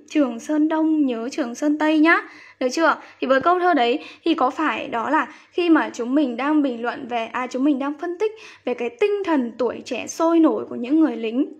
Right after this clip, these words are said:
đúng không? Tinh thần tuổi trẻ sôi nổi, tình đồng chí, đồng đội sâu sắc,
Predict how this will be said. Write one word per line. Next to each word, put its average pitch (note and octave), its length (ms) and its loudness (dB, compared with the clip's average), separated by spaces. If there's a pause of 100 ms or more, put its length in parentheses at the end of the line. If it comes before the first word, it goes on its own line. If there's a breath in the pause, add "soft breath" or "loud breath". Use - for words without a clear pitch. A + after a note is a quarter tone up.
(140)
đúng A#3 120 -8
không? C#4 200 2
Tinh D#4 180 4
thần A#3 200 0
tuổi A3 120 -8
trẻ - 180 -10
sôi C#4+ 220 -2
nổi, G#3 320 0
tình B3 300 0
đồng A#3 280 -4
chí, A3+ 300 -6
đồng B3+ 260 0
đội A#3 180 -4
sâu D4+ 240 -4
sắc, F#4 220 -2